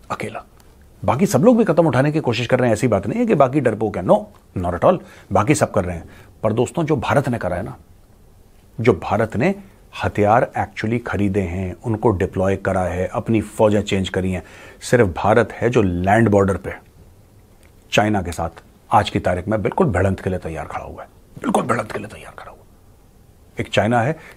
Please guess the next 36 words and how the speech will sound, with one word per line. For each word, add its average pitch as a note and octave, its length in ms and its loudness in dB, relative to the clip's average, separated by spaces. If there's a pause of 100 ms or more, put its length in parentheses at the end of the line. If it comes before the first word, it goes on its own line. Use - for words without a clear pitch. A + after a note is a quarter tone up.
जिसकी - 360 -4
economy A2 540 2 (500)
हमसे G2 240 -4
काफ़ी - 260 -6
बड़ी G#2+ 220 -8
है, - 140 -18 (360)
ये - 20 2
हमें F#2+ 180 0
बात F2+ 180 0
माननी F#2+ 220 -2
पड़ेगी, E2+ 340 -8
जिसकी F#2 240 -6
फौज F#3 420 0
हमसे G#2+ 220 -2
बड़ी D#2+ 200 -10
है, - 140 -18 (1300)
लेकिन A2+ 380 0 (460)
जब - 220 2
China G2+ 320 0
ने C3+ 100 -2
धक्का B2+ 340 0
देने G#2 240 4
की - 120 -10
कोशिश - 400 -2
करी A2 360 -4 (400)
तो - 120 -10
उसको A#2+ 280 2
वहां E2+ 200 -2
पे C#3+ 160 0
भारतीय F2 540 -4
सेना F#2+ 320 -2
जैसी F2 280 -4
लोहे F#2 280 -2
की F2 120 -8
दीवार D#2 320 -6
मिली - 220 -16